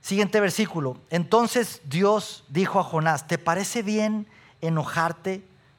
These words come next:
por la planta que murió?'". Es decir, "¿Por qué te enojas si tú no hiciste nada por esa planta? Yo la hice y yo la puse, yo la quité.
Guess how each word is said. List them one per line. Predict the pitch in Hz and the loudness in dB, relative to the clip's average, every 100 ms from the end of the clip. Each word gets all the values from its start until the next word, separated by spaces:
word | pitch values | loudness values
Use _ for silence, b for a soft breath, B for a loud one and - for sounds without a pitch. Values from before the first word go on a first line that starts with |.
| _ - | _ -4
por | 151 | -2
la | 156 - | 0 0
planta | 151 160 170 180 | 0 0 -2 -2
que | 165 | -2
murió?'". | 135 127 135 147 147 - _ _ _ | -2 -2 -4 -8 -14 -20 _ _ _
Es | 131 | -8
decir, | 160 - 170 139 B B B - | -6 -4 -4 -6 B B B -8
"¿Por | 160 | -6
qué | - | -6
te | 208 233 | -2 0
enojas | 226 226 208 | 2 0 -2
si | 170 | -6
tú | 202 | -2
no | 214 | -2
hiciste | 208 196 220 | -2 -4 -2
nada | 185 208 220 - | 0 0 -2 -4
por | 156 | -6
esa | 135 151 | -6 -8
planta? | 139 123 107 - - _ _ _ _ _ _ _ _ _ _ | -8 -10 -10 -16 -20 _ _ _ _ _ _ _ _ _ _
Yo | - 247 | 0 2
la | 254 | 2
hice | 226 262 - 175 123 107 _ b b b b _ | 2 -2 -4 -8 -8 -14 _ b b b b _
y | 151 | -4
yo | 143 226 | 0 2
la | 233 | 0
puse, | 262 240 196 | 0 -2 0
yo | 175 | 0
la | 214 | 0
quité. | 220 196 - 240 214 | -2 -6 -2 -2 -2